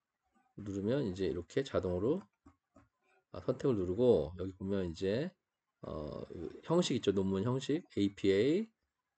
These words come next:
예, 그리고 이걸 누르면 이렇게, 예, 참고 문헌에 이렇게 자동으로 뜹니다. 너무 편하죠. 네.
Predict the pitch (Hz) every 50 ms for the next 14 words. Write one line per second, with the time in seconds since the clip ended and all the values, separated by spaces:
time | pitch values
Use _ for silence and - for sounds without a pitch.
0 | _ _ _ _ _ _ _ _ - - - - - - - - _ - _ _
1 | _ _ - 95 95 - - 104 117 107 95 98 98 104 104 117 143 175 214 254
2 | 247 _ _ _ _ _ _ _ _ _ _ _ _ _ _ _ _ - _ _
3 | _ _ _ _ _ _ _ - - 101 101 - - 156 202 220 - - _ _
4 | _ - - 165 160 147 139 - 87 87 - - _ _ _ _ - - 170 165
5 | 165 160 147 131 117 107 101 120 139 135 101 78 78 90 - _ _ _ _ _
6 | _ _ _ _ _ _ - - 98 - - - - - 104 120 117 120 113 113
7 | - 165 160 127 82 80 71 71 - - _ _ _ _ _ _ _ _ _ _
8 | _ _ _ _ _ _ _ _ _ _ _ _ _ _ - 101 101 98 92 -
9 | - 139 120 98 85 80 76 76 80 - - _ _ _ _ - 123 104 80